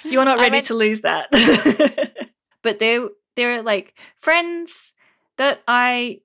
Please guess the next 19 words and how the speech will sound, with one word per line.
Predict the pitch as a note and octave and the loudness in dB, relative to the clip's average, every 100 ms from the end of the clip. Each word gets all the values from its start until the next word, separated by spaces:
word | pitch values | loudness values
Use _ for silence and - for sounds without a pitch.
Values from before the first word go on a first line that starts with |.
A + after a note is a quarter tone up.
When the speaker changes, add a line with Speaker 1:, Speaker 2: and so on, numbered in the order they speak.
| _ | _
Speaker 1:
knew | G#3 A3 A3+ A3 | -2 -2 -2 -4
who | A3 | -6
were | F3+ E3+ A3+ | -4 -2 -2
problem | - A#3 C4 B3+ | -4 -8 -6 -8
gamblers, | B3+ B3 C4 C#4+ F#4+ A4+ - - | -6 -6 -6 -8 -10 -14 -14 -6
who | G3 | -2
I, | F3 - _ | -2 -6 _
Speaker 2:
Mm. | G#3+ G#3 G3 - _ _ _ _ _ - | -14 -12 -14 -16 _ _ _ _ _ -4
Speaker 1:
like, | F#3 - | -2 -2
when | F#3 F3 | -2 -2
I | F3 | -2
was | F3 | -4
working | F3 E3+ F#3 | -6 -6 -10
at | - | -10
the | |
Crown, | - F3+ F3 | -12 -8 -8
I | D#3+ - | -8 -10
was | G#3 | -10
like, | C#3 C3 | -8 -8